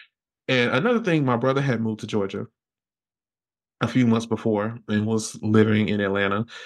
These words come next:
doing whatever. So I was like, "Is she trying to follow him?" 'Cause I was like, "I'm trying to get the hell away from him." Um, so we move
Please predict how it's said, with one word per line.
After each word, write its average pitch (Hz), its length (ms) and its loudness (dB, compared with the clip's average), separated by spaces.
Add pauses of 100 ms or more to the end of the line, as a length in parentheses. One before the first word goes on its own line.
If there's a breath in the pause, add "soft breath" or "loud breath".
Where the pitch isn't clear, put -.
(480 loud breath)
doing 104 280 4
whatever. 104 640 0
So - 160 -2
I - 20 2
was 185 160 0
like, 139 140 2
"Is 139 80 0
she 269 100 0
trying 330 200 0
to 185 60 2
follow 247 340 2
him?" 330 240 0 (540)
'Cause 311 100 -6
I 415 60 4
was 339 80 0
like, 233 100 2
"I'm 392 100 2
trying 285 160 0
to 185 40 -4
get 180 100 -6
the 180 60 -4
hell 220 140 4
away 247 220 0
from 233 180 0
him." 131 240 -2 (560 loud breath)
Um, 160 560 0
so 139 260 0
we 185 140 2
move 156 720 0